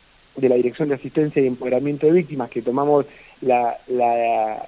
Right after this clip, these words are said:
la experiencia de lo que fue el movimiento de víctimas en México, que peleaban por una ley general de víctimas,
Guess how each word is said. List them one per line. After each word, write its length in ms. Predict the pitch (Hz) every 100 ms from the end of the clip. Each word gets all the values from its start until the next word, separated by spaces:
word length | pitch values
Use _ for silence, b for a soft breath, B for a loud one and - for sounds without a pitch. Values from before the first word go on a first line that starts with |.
| -
la 120 | 123
experiencia 580 | 107 131 135 156 156 147
de 120 | 127
lo 120 | 120
que 80 | 117
fue 160 | - 143
el 80 | 139
movimiento 460 | 123 127 143 135
de 80 | 127
víctimas 500 | 139 139 135 131 120 131
en 180 | 135
México, 480 | 147 139 - 139 170 B B B -
que 100 | 135
peleaban 360 | 113 117 135 127
por 160 | 120
una 120 | 127 131
ley 160 | 139
general 380 | 135 127 135 139
de 80 | 147
víctimas, 460 | 147 131 151 180